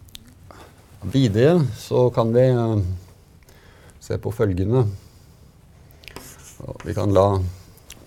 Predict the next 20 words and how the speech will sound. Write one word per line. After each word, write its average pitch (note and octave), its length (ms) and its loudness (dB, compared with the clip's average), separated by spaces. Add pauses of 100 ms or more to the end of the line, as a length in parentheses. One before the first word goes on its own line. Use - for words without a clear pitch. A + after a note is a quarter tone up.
(120)
h - 20 -18
av F#2+ 240 4
x - 240 -4
denne E2 240 -6
gangen G#2 380 -2 (3000)
være E2+ 220 0
lik, F2+ 460 -4
eh, F2+ 200 2 (1120)
f - 440 -4
av F#2 280 2 (640)
g F#2 200 0
av A#2+ 240 4
x. - 480 -6 (1200)
Det G2 100 -2
betyr G#2+ 360 4
altså G#2+ 340 6 (140)
at - 200 -6
vi, G2 200 2
eh, F#2+ 200 0 (800)
evaluerer F2+ 640 0